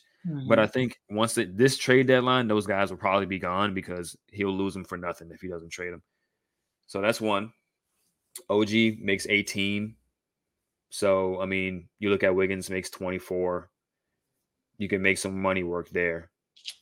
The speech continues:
Speaker 1: right? Uh,
Speaker 2: Mm-hmm.
Speaker 1: yeah, who knows how that would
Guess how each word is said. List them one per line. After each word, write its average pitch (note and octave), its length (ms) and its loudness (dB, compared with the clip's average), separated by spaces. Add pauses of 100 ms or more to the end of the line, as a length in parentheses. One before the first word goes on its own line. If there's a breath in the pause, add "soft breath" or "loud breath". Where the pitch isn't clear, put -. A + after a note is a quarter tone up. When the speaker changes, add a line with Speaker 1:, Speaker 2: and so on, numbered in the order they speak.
(320)
Speaker 1:
right? E2+ 240 -2 (720 soft breath)
Uh, E2+ 560 0 (300)
Speaker 2:
Mm-hmm. G2+ 720 -14 (300)
Speaker 1:
yeah, G2+ 220 6 (220)
who A2+ 180 0
knows G#2 280 4
how G2 140 2
that F#2+ 240 2
would G2 180 -2